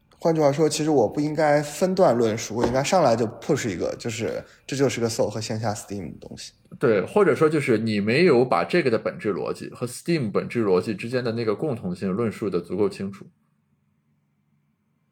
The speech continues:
Speaker 2: 你这个线下 Steam 到底真的是说复现了 Steam 赚钱的逻辑，把它搬到了线下来，还是说你只是用了一个修辞手法，省略掉了一些需要讲的东西，这是不一样的。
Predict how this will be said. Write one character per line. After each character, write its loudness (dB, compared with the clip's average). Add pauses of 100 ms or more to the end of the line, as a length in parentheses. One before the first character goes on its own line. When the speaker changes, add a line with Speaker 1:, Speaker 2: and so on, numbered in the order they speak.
Speaker 2:
你 0
这 2
个 2
线 0
下 0
Steam -2
到 2
底 -4
真 -2
的 2
是 -4
说 2
复 -6
现 0
了 0
Steam -6
赚 0
钱 -6
的 2
逻 -8
辑， -10
把 -4
它 -6
搬 0
到 0
了 -2
线 -4
下 -4
来， -10 (800)
还 -2
是 0
说 0
你 -4
只 -10
是 -6
用 0
了 2
一 2
个 0
修 0
辞 -10
手 -2
法， -4
省 -8
略 2
掉 -2
了 -2
一 -2
些 0
需 -6
要 4
讲 -6
的 -10
东 -6
西， -12
这 -6
是 0
不 -6
一 -6
样 -6
的。 -20